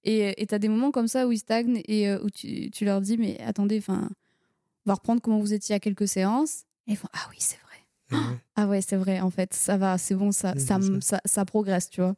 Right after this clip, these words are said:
Speaker 2: Complètement.
Speaker 1: Donc des fois, t'es obligé, ouais, de refaire des rétrospect-, des feedbacks, en fait.
Speaker 2: C'est ça. Là aussi, où les personnes, quand ils ont des troubles anxieux, où ils deviennent exigeants avec eux-mêmes, ils disent, ah là, j'ai pas réussi. Eh, mais je vous rappelle
Speaker 1: Mm,
Speaker 2: qu'il y a
Speaker 1: mm,
Speaker 2: quelques
Speaker 1: mm, mm.
Speaker 2: semaines, euh, ça, c'était même pas possible.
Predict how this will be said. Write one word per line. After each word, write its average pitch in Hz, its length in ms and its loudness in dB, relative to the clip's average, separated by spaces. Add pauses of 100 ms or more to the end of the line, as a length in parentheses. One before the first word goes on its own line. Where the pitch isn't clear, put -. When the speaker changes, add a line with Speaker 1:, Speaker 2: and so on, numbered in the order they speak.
(120)
Speaker 2:
Complètement. 120 380 -2
Speaker 1:
Donc 208 100 2
des 220 100 2
fois, 277 140 2
t'es 247 100 0
obligé, 214 320 2
ouais, 233 160 2
de 208 140 0
refaire 208 320 2
des 208 80 0
rétrospect-, 202 460 -2
des 196 120 2
feedbacks, 214 440 -2
en 226 100 2
fait. 247 240 0
Speaker 2:
C'est - 140 -6
ça. 127 100 -4 (120)
Là 190 60 0
aussi, 156 280 -2
où - 20 0
les 120 160 0
personnes, 120 420 0
quand 107 240 -2
ils 110 100 -2
ont 104 40 0
des 104 120 0
troubles 113 200 -2
anxieux, 117 320 0 (240)
où 113 60 2
ils 113 160 0
deviennent 117 460 0 (100)
exigeants 127 320 2
avec 123 260 2
eux-mêmes, 131 200 2
ils - 40 0
disent, - 120 -8 (200)
ah 131 100 0
là, 139 120 4
j'ai 127 160 2
pas 135 140 2
réussi. 131 320 0 (380)
Eh, 92 140 -10
mais - 100 -16 (140)
je 110 100 -8
vous 117 200 -4
rappelle 180 260 2
Speaker 1:
Mm, - 80 0
Speaker 2:
qu'il 143 220 4
y 131 40 6
a 123 80 6
Speaker 1:
mm, - 60 -2
Speaker 2:
quelques 214 160 2
Speaker 1:
mm, 131 40 4
mm. 127 40 6
Speaker 2:
semaines, 160 320 2
euh, 139 300 4
ça, 156 120 2
c'était 139 200 -2
même 135 160 -2
pas 147 120 2
possible. 160 360 -2